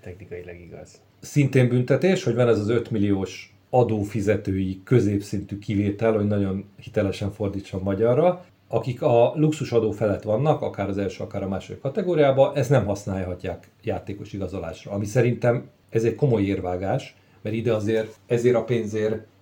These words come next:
Speaker 2: tudsz jó játékosokat igazolni sokszor, főleg akik leengednek a, az igényeikből. Szintén változás, hogy készpénz nem cserélhet gazdát egy igazolás során, ez nem tudom, mennyire fogja őket
Speaker 1: Hát ez itt a
Speaker 2: érinteni.
Speaker 1: kikönnyítése a bizonyos díleknek.
Speaker 2: De igen.
Speaker 1: Meg az, hogy ugye,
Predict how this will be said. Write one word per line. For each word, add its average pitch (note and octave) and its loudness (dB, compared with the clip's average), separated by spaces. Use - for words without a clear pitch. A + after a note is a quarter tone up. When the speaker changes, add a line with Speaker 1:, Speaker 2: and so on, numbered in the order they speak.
Speaker 2:
tudsz - -2
jó A#2 0
játékosokat - -8
igazolni F2+ -12
sokszor, A#2+ -4
főleg A2 2
akik G2 -6
leengednek F#2 -4
a, F2+ -10
az G#2+ -14
igényeikből. F2 -8
Szintén D#3+ 4
változás, A#2+ 4
hogy G2+ -14
készpénz A2+ 0
nem A2 0
cserélhet G#2 -2
gazdát G#2 0
egy A2 -6
igazolás A2 0
során, A#2 0
ez G2+ -8
nem F#2+ -8
tudom, A2 -6
mennyire A2+ -2
fogja C3 -4
őket D3 -4
Speaker 1:
Hát C#3+ 0
ez A#2+ 0
itt B2 2
a D3+ -2
Speaker 2:
érinteni. D#3 2
Speaker 1:
kikönnyítése G#2+ -2
a G2 -4
bizonyos G2+ -6
díleknek. G2 -4
Speaker 2:
De B2 8
igen. A#2 2
Speaker 1:
Meg D3 6
az, C3 4
hogy B2 0
ugye, B2 2